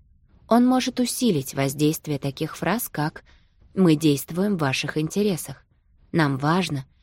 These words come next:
чтобы у вас были хорошие результаты». Очень важны жесты, помогающие описать товар. Если вы предлагаете большой стол,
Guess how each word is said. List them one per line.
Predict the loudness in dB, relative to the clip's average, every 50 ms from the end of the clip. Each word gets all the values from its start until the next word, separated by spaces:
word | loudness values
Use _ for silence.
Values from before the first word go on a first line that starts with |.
| _ _ _ _
чтобы | -4 0 0 0 2 2 2
у | 0
вас | 2 2 2 0 0 0
были | -2 -2 -2 -2
хорошие | -4 -4 -4 -4 -2 -2 -4 -4 -2 -2 -2
результаты». | -2 -2 0 -2 -2 -2 -2 -4 -4 -4 -4 -8 -14 -16 -16 _ _ _ _ _ _ _ _ _ _ _ _ _ _ _ _ _ 2
Очень | 2 2 2 2 0 2 2
важны | 2 2 2 2 0 0 0
жесты, | 0 -2 -2 -4 -4 -4 -4 -6 -6 -6 _ _ _ _ _ _ _ _
помогающие | 0 2 4 4 4 4 2 2 4 4 2 2 0 0 0 0 0
описать | 0 -2 -4 -2 -2 -2 -4 -2 -2 -4 -4 -6 -6 _
товар. | -4 -4 -2 -2 -4 -6 -8 -10 -14 _ _ _ _ _ _ _ _ _ _ _ _ _ _ _ _ _ _ _ _ _
Если | 2 2 2 4 4 2 2
вы | 2 2
предлагаете | 2 2 2 4 4 2 4 2 2 2 2 0 -2 -2
большой | -2 -2 -2 -2 -2 -4 -4 -4
стол, | -4 -6 -6 -4 -4 -4 -6